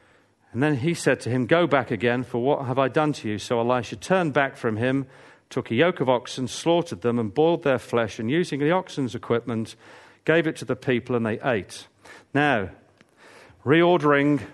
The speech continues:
relational priorities. We haven't got time, but if you read the other references I put up there, I think in Matthew and Mark,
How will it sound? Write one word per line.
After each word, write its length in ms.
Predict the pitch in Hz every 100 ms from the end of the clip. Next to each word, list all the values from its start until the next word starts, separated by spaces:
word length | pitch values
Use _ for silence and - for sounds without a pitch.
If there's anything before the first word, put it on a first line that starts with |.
| -
relational 540 | 135 151 147 - 147
priorities. 1040 | 131 - 139 143 139 - 113 139 - - - - - - -
We 80 |
haven't 200 | 127 165
got 200 | 160 160
time, 440 | - 147 147 175 170
but 140 | 139 143
if 160 | -
you 80 | 135
read 240 | 131 185
the 180 | 160 156
other 180 | 160 147
references 560 | 156 151 156 147 139 131
I 60 |
put 240 | 131 - 147
up 200 | 151 139
there, 200 | 139 143
I 60 |
think 260 | 127 147 131
in 160 | 123 127
Matthew 380 | 147 - 139
and 100 | 131
Mark, 520 | 131 147 113 143 -